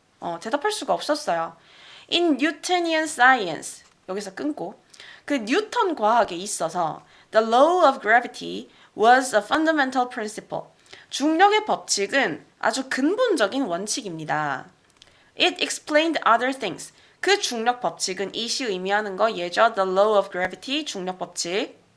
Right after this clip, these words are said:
그 중력 법칙은 설명했습니다. 다른 것들을. But, 하지만,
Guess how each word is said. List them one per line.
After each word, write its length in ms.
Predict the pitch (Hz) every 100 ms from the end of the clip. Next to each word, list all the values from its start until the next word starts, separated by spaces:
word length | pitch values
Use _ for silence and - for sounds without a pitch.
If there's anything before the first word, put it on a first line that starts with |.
| _ _ _ - - - - - - -
그 120 | 330
중력 360 | 269 277 320
법칙은 500 | 302 294 - 294 320
설명했습니다. 1120 | 330 339 349 349 302 - 226 196 180 175 190 180
다른 280 | 175 175 208
것들을. 600 | 185 - 160 160 151 - _ -
But, 200 | 214 - -
하지만, 840 | - 226 208 190 247 262 180 143